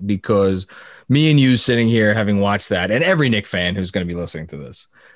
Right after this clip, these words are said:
perspective goes right out the wi-, out the window. If you have perspective after,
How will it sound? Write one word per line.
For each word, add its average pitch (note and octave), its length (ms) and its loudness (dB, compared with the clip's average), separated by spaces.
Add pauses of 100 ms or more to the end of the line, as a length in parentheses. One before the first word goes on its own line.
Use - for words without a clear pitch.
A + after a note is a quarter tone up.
(500)
perspective C3 640 -2
goes G#2 200 0
right F2 160 -2
out D#2+ 100 -8
the F#2 80 -6
wi-, F2+ 320 -4
out G2 80 -2
the F#2+ 80 -4
window. D#2+ 400 -6
If B2+ 140 -2
you G#3 160 4
have F3 180 0
perspective B2+ 500 0
after, A2 460 2